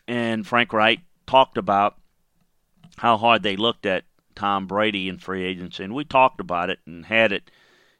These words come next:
in our notebooks that the Colts were definitely in play, or at least were interested in Tom Brady. Frank Reich said he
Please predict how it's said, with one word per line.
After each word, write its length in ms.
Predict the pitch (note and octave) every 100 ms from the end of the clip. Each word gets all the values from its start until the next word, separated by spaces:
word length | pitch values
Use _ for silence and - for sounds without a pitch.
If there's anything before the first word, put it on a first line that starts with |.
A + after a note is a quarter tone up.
| _ A2
in 260 | G#2+ G2+
our 160 | G2 F#2
notebooks 680 | G#2+ A#2 F#2+ F2 - - - _ _ _ _ -
that 180 | G#2 -
the 120 | - F#2+
Colts 320 | - C#3+ C3+ A2
were 160 | G#2
definitely 500 | F2+ A#2+ - A#2 G#2+
in 140 | F#2+ F2+
play, 300 | - A#2 G2
or 100 | F2+
at 120 | -
least 380 | G#2+ A#2+ - -
were 140 | - -
interested 580 | B2+ A2+ G#2 - F2 D#2+ _ _ _ _ _ _ _ _ _ _ _ _ -
in 500 | D3 C#3+ A2 G#2+ A2+ _ _ _ _ _ _ _ _ _ _ _ _ _ _ _ _ _ _ _ _ _ _ _ _ _ _ _ _ _
Tom 300 | - G#2+ G#2+
Brady. 380 | F2+ F2+ F2 F2 _ _ _ _ - - _ _ _ _ _ _ _ _ _ _ _ _ _ _ - - _ _ _ _ _
Frank 300 | - B2+ -
Reich 240 | C3 B2+ -
said 180 | B2
he 180 | F2+ G2